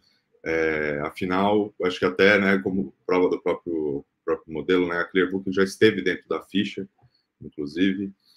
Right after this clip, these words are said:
É, mas hoje a Clearbook é uma plataforma de equity crowdfunding, né? Basicamente, a gente conecta investidores e empreendedores. Então, é mais uma via, é uma via menos óbvia, vamos dizer, que agora começa a ganhar um pouco mais de fôlego, né, pra captação.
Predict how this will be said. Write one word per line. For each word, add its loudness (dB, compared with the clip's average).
É, -2
mas 2
hoje 6
a 2
Clearbook 0
é 0
uma -4
plataforma -4
de -2
equity -4
crowdfunding, -4
né? -6
Basicamente, -8
a -2
gente -18
conecta -10
investidores -6
e -10
empreendedores. -2
Então, -6
é -6
mais 0
uma -2
via, 0
é -20
uma -4
via 2
menos -2
óbvia, 2
vamos -16
dizer, 2
que -14
agora 0
começa -6
a -14
ganhar -8
um -18
pouco -12
mais -6
de -18
fôlego, -4
né, -6
pra -4
captação. -4